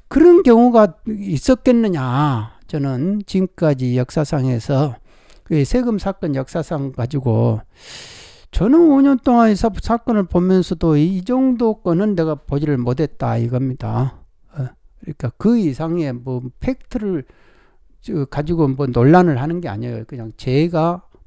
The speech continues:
보는 시각에서 말씀드리는 겁니다. 자, 그러면 국세청이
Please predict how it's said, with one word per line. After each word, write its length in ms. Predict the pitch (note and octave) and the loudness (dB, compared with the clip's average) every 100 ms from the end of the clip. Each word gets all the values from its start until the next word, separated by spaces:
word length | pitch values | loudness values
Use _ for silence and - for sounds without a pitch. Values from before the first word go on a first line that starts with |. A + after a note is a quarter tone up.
| - | -18
보는 420 | - A#2 C3+ D3+ D#3+ - | -4 0 2 0 -2 -12
시각에서 760 | - G#3+ G#3 F#3 C#3 A#2 B2+ | -12 -8 -2 -2 -2 -8 -12
말씀드리는 1200 | B2+ A2 C3 - A#2+ A#2+ - _ - C#3 C#3+ C3 | -10 -10 -10 -10 -10 -10 -14 _ -10 -4 -2 -4
겁니다. 540 | A#2+ G#2+ A2 - - - - - - _ - - - - - - - - - - - - - - - - _ - _ - - - - - _ - - - | -6 -10 -10 -14 -20 -20 -20 -20 -20 _ -20 -20 -20 -20 -20 -20 -20 -20 -20 -20 -20 -20 -20 -20 -20 -20 _ -20 _ -20 -20 -20 -20 -20 _ -20 -20 -16
자, 140 | - E3+ | -10 -8
그러면 480 | F#3+ A#3 F#3 E3 | -6 -4 -4 -6
국세청이 1000 | - D#3 - C4 - C#4+ F3+ D#3+ E3+ G#2+ | -8 -12 -8 -6 -4 -4 -2 -4 -4 -8